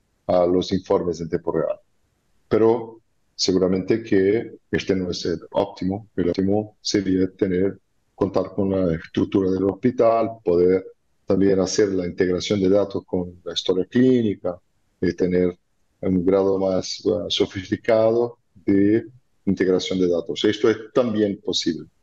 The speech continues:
pero como sabemos que el mundo real es muy heterogéneo, tenemos que tener la solución para aquel que no ti-, no, no tiene casi ninguna estructura informática en su hospital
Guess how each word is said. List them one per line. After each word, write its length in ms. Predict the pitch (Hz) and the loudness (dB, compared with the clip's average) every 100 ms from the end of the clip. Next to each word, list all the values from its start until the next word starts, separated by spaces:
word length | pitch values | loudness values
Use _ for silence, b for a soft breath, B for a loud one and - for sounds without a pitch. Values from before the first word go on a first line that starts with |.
| _ _ | _ _
pero 440 | 104 107 104 - - _ _ _ _ _ | 2 4 2 -4 -16 _ _ _ _ _
como 180 | - 104 | -2 0
sabemos 360 | - 101 131 131 | 0 2 2 2
que 80 | 131 | 0
el 80 | 117 | 0
mundo 240 | 117 113 | 0 2
real 300 | 110 117 117 | 4 4 2
es 120 | 110 | 2
muy 180 | 113 120 | 2 2
heterogéneo, 640 | 120 117 110 120 135 175 - _ _ _ _ _ | 4 2 2 2 2 0 -4 _ _ _ _ _
tenemos 300 | - 98 104 101 | -2 0 0 0
que 140 | 104 | -2
tener 220 | - 101 | 0 0
la 120 | 107 | 0
solución 560 | 95 - 101 - 117 123 - | 0 0 0 0 0 0 0
para 160 | 104 | 0
aquel 340 | 95 120 110 - | 0 2 2 2
que 300 | 113 107 - - | 0 0 -2 -8
no 120 | - 92 | -12 -6
ti-, 240 | - 107 110 | -6 -6 -6
no, 220 | 107 98 98 95 | -2 -2 -4 -12
no 80 | |
tiene 380 | 95 110 104 95 - _ _ _ | -6 -2 -2 -4 -10 _ _ _
casi 240 | 101 98 | -2 0
ninguna 600 | 107 104 107 110 104 98 95 | -2 0 2 2 0 -4 -6
estructura 640 | - 107 104 120 107 101 - _ _ _ _ _ _ _ _ - | -6 -2 0 2 2 0 -6 _ _ _ _ _ _ _ _ -10
informática 640 | 95 98 104 101 104 104 98 95 - | -2 0 0 -2 -2 -2 -2 -4 -8
en 160 | 101 95 | -8 -6
su 180 | - 95 | -2 -2
hospital 480 | - - 117 117 | -2 0 2 2